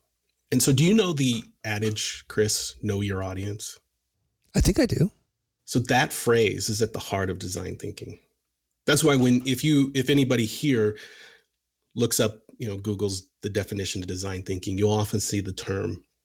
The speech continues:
Speaker 1: human-centric or human-centered.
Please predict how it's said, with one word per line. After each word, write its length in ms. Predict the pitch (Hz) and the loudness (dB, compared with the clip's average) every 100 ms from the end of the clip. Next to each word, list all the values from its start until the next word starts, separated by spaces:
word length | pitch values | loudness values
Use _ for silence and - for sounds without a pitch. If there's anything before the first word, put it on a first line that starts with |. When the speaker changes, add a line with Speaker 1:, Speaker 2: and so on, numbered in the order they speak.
| - | -20
Speaker 1:
human-centric 1040 | - - 107 92 87 - 98 85 - - - _ _ _ _ _ | -12 -2 0 0 -2 0 -2 -4 -6 -10 -14 _ _ _ _ _
or 300 | - 95 90 - _ _ _ _ _ _ | -8 -6 -6 -10 _ _ _ _ _ _
human-centered. 1040 | - 123 107 95 - 95 95 - - - | -2 2 4 4 0 0 -2 -4 -6 -8